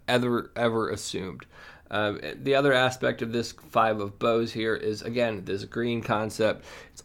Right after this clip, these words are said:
all about the heart chakra, um, and it's saying that empowerment comes from the heart. There's, uh, I've been reading Carlos Castaneda's book series, and he really talks about the only path for a man of knowledge is the path of the heart. Every path has no destination,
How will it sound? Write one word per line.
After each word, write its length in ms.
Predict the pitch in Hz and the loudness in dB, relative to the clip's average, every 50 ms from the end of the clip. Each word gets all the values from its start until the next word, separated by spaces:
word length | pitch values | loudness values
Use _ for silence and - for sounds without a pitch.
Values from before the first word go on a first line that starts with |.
| - - | 0 2
all 180 | 107 123 131 | 4 6 6
about 320 | 135 123 127 120 117 113 - | 6 6 6 6 6 6 2
the 100 | 107 98 | -2 -2
heart 260 | - 104 98 - - | 0 0 0 0 -2
chakra, 560 | - - 101 98 98 98 - - 101 101 101 - - - - - - - | -4 -2 -2 0 -2 -2 -4 -4 -4 -4 -6 -8 -16 -20 -20 -20 -10 -6
um, 300 | 95 104 107 104 98 85 | -2 -2 0 0 0 0
and 160 | 104 117 113 | 0 0 0
it's 160 | 113 107 - | 0 -2 -2
saying 260 | - 131 123 123 123 | 0 2 2 2 2
that 80 | 123 - | 0 0
empowerment 640 | 110 113 - - 123 123 131 135 131 127 107 - - | -2 -4 0 4 6 6 8 8 6 4 2 0 -2
comes 340 | - - 113 113 113 110 - | 0 2 2 2 2 -2 -4
from 220 | - - 110 104 | -4 -6 -6 -6
the 100 | - - | -6 -10
heart. 440 | - - - 104 95 - - - - - - - - - - - - | -8 -2 0 0 0 0 -4 -10 -16 -20 -20 -20 -20 -20 -12 -2 4
There's, 460 | 127 120 123 123 120 - - - - - - | 6 6 6 6 4 2 -2 -8 -8 -4 -2
uh, 360 | 110 110 104 101 90 - - - - | 0 2 2 2 0 0 -2 -8 -14
I've 220 | - - - - - | -14 -14 -10 -6 -4
been 120 | 165 147 | -2 0
reading 300 | 160 170 170 160 147 127 | 2 2 2 2 2 0
Carlos 400 | 123 - 127 123 123 120 117 - | 2 4 4 6 6 4 2 0
Castaneda's 760 | - - 110 107 107 - - 113 107 104 104 101 101 101 101 | 0 2 2 2 2 0 -4 -2 0 2 2 2 2 0 -2
book 240 | - 107 110 104 - | -2 -2 -2 -2 -4
series, 540 | - - - 104 104 95 95 98 104 - - - | -4 -4 -2 0 0 0 0 -2 -4 -8 -10 -8
and 120 | 117 113 | -6 -4
he 120 | 117 117 | -4 -2
really 260 | 117 131 139 135 127 120 | 0 2 2 4 2 2
talks 340 | 120 120 98 104 113 - | 0 0 0 0 0 -2
about 240 | - 117 107 95 - | 0 2 2 2 2
the 140 | 104 110 87 | 0 -4 -4
only 380 | 87 117 123 123 117 110 107 98 | -2 0 0 2 2 0 0 -2
path 580 | - - - - 117 107 104 104 101 - - | -6 -8 -6 0 2 2 4 2 2 -2 -4
for 220 | - - 110 104 98 | -4 0 0 2 2
a 20 | |
man 240 | 101 101 98 95 90 | 2 0 0 0 -2
of 140 | 82 98 113 | -4 -4 0
knowledge 400 | 127 123 135 131 110 104 101 98 | 2 2 4 4 2 2 0 -4
is 180 | 95 101 104 | -6 -6 -6
the 60 | - | -8
path 320 | - - - 104 98 98 - | -10 -4 -2 -2 -2 -2 -4
of 80 | - | -8
the 80 | - - | -12 -8
heart. 360 | - - 113 107 92 - - - - - - - - - - - - | -2 0 2 2 2 0 -6 -16 -20 -18 -18 -18 -18 -18 -12 0 6
Every 360 | 123 139 147 151 160 143 127 | 6 8 8 8 8 6 6
path 480 | 113 - - 120 117 117 113 110 101 - | 4 2 4 6 8 8 6 4 2 0
has 260 | 117 110 110 101 101 | 0 2 2 0 0
no 160 | 113 110 107 | 0 0 2
destination, 840 | 107 110 104 101 - - - 101 98 95 104 101 - 139 135 135 139 | 2 2 0 0 -2 -2 -4 -2 -2 -2 -2 -2 -2 -4 -4 -6 -8